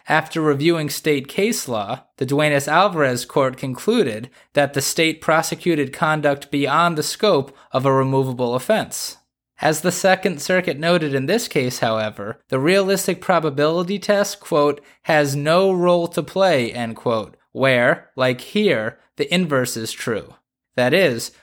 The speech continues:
where the state criminal statute's plain text covers more conduct than the federal offense. Here, the antique firearm definition. In cases such as this, the analysis is over,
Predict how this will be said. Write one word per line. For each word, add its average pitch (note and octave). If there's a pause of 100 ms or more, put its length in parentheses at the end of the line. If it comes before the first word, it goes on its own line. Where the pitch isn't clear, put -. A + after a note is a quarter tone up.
(100)
where D3
the C#3+
state E3
criminal E3
statute's D3+
plain D3
text - (240)
covers C#3
more F#3+
conduct G#2+ (240)
than B2+
the A2+
federal A2+
offense. - (440)
Here, D#3+
the B2
antique A#2+
firearm A2+
definition. G#2+ (760)
In C3
cases F3+
such -
as C3+
this, E3 (380)
the D3
analysis D3+
is A#2
over, D#3